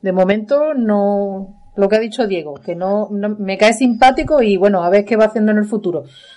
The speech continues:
Pero el resto de secundarios, quitando el fraile Tuck, ahí hay unos cuantos actores que son medio buenos, que dices tú, mm, "¿Por qué? ¿Por qué hacéis estas cosas?". Si, no sé, hoy día,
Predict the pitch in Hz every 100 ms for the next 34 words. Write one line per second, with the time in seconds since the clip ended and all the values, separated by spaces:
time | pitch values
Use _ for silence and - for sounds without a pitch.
0 | _ - 196 190 180 190 196 285 277 285
1 | 262 254 247 240 220 247 - _ - 180
2 | 175 196 196 196 190 196 190 185 - -
3 | _ _ _ _ _ _ _ 196 196 233
4 | 247 233 240 262 220 214 185 180 208 208
5 | 196 190 247 220 180 180 196 240 151 156
6 | 147 - - 175 175 - - 170 160 -
7 | 202 175 165 160 165 165 170 - - _
8 | _ - 160 175 180 123 _ _ - 185
9 | 180 175 185 226 233 233 214 208 165 180
10 | 214 208 185 170 160 _ _ _ _ -
11 | 180 - 165 208 220 185 196 214 233 247
12 | 254